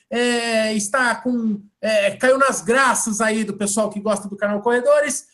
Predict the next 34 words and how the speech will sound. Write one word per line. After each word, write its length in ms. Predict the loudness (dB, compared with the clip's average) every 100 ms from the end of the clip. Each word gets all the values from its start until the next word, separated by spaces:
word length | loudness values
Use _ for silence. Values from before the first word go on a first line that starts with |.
| _
toda 240 | 2 4 4
segunda-feira 640 | 0 0 0 0 2 2
às 100 | 0
vinte 260 | -2 -2 0
e 40 |
uma 160 | 0 2
horas, 380 | 2 2 0 -2
pontualmente. 800 | -2 -2 0 0 0 -2 -2 0
Hoje 240 | 2 0
começamos 500 | -4 -2 -2 -2 -2
atrasados 680 | 0 0 0 0 0 0 -2
para 160 | -4 -4
os 100 | -4
nossos 300 | -6 -6 -4
padrões, 500 | -4 0 0 -2 -6 _ _ _ _
vinte 300 | -4 -2 -2
e 60 | 0
uma 420 | 0 2 2 0 -10 -6
e 100 | -4
três 460 | -2 2 2 2 0
minutos. 460 | 0 0 -2 -2
Somos 240 | 0 2 2
muito 240 | 0 0
pontuais, 560 | -2 0 2 2 2 0
pelo 180 | -2
menos 300 | 0 -2 -2
nisso. 260 | -2 0 0
Aqui 160 | 0 0
a 60 |
gente 220 | 0 -2
não 140 | -2 0
é 100 | 2
grande 260 | 0 0
coisa, 480 | 0 0 2 0 -2